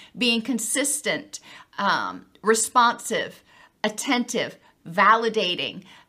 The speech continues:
uh, encouraging, and supportive. But in this particular instance, we're gonna talk about being loving. And I use the mnemonic perfect for love because love can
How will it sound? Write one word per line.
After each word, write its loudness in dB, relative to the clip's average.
uh, -12
encouraging, -2
and -2
supportive. -2
But 6
in -2
this 0
particular -2
instance, -4
we're 0
gonna 2
talk 4
about 2
being -2
loving. -4
And 2
I 4
use 0
the -4
mnemonic 2
perfect -2
for -2
love 0
because -4
love 2
can -6